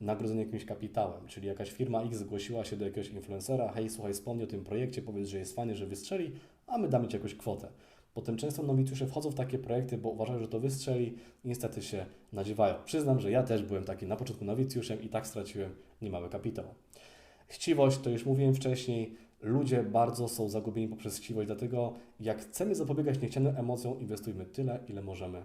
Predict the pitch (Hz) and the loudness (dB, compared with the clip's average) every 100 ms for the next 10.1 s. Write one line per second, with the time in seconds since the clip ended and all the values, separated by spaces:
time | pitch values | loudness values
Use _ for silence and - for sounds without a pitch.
0 | - - - 110 104 107 - - 117 131 | -12 -12 -2 0 0 -2 -8 -4 -2 0
1 | 131 131 - 113 110 104 101 98 - 104 | 4 4 4 -2 -4 -4 -6 -6 -6 -4
2 | 98 95 92 92 95 - 107 135 135 - | -4 -4 -8 -10 -10 -2 2 2 0 -10
3 | - - - - - 175 170 123 123 120 | -16 -20 -20 -20 -12 -6 2 4 4 4
4 | 113 104 107 - - 110 113 110 - 101 | 0 0 0 -2 -2 2 2 2 -4 -10
5 | - - - - _ 117 123 139 135 135 | -14 -18 -20 -20 _ 0 2 4 2 4
6 | 117 - 113 123 131 120 123 110 110 110 | 4 4 4 6 4 4 0 2 2 2
7 | 110 107 104 101 95 90 - - 120 107 | 0 0 -2 -4 -6 -6 -6 -2 0 -2
8 | 110 95 - - - 98 113 123 135 135 | -2 -4 -6 -14 -6 2 2 4 4 4
9 | 113 110 - - 113 123 131 120 104 104 | 0 -2 -6 -6 0 2 2 0 -2 -4